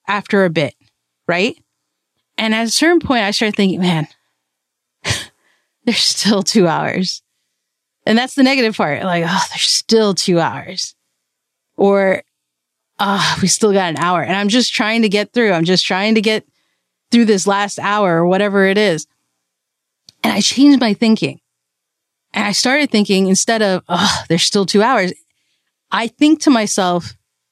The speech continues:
"This is amazing. I made it four hours. This is awesome. I made it three hours. I'm halfway there," right? And I think not just on what's ahead, what's left,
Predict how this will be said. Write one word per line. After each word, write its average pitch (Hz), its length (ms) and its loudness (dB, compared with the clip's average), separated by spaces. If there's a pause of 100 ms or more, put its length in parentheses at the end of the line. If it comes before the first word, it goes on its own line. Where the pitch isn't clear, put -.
(560)
"This 226 160 2
is 247 140 0
amazing. 190 560 2
I 202 160 -2
made 196 260 2
it 160 180 -4
four 190 240 0
hours. - 540 -6 (720)
This 202 160 2
is 254 120 0
awesome. 214 500 0 (640)
I 214 220 2
made 226 280 4
it 185 200 -2 (800)
three 294 260 2
hours. 165 460 -6
I'm 202 100 0
halfway 233 600 0
there," 180 360 -2 (960)
right? 196 280 -2 (300)
And 247 100 -4
I 254 120 -2
think 339 420 0
not 311 240 2
just 339 260 -2
on 247 160 4
what's 247 180 2
ahead, 214 360 -2
what's 208 260 -4
left, 190 540 -4